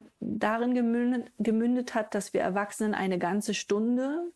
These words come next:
zusammen noch am Abendbrotstisch sitzen können und miteinander sprechen können und die Kinder eben gelernt hatten, ei-, mindestens eine Stunde sozusagen sich alleine zu beschäftigen ohne uns.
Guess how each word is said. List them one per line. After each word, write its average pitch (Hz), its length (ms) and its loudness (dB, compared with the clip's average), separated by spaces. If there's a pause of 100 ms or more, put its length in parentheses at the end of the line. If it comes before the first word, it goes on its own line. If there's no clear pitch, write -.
zusammen 202 420 0
noch 214 160 0
am 196 200 0
Abendbrotstisch 196 720 0
sitzen 254 360 0
können 226 360 -2
und 175 320 -4
miteinander 180 480 -2
sprechen 208 340 0
können 233 240 0 (280)
und 196 200 2
die 196 80 0
Kinder 233 400 2
eben 214 220 0
gelernt 202 440 0
hatten, 214 240 -2
ei-, 196 320 -4
mindestens 214 520 0
eine 185 320 -2
Stunde 220 380 0
sozusagen 190 680 -2 (280)
sich - 240 -2
alleine 196 400 0
zu - 160 -2
beschäftigen 190 640 0
ohne 175 300 2
uns. 156 520 -6